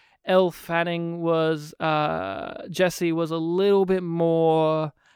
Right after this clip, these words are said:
there was just a little bit more to her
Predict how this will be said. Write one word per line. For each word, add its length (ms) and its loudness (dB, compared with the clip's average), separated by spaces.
there 80 4
was 100 2
just 160 -2
a 60 -2
little 520 4
bit 200 0
more 420 -2
to 440 0
her 540 -4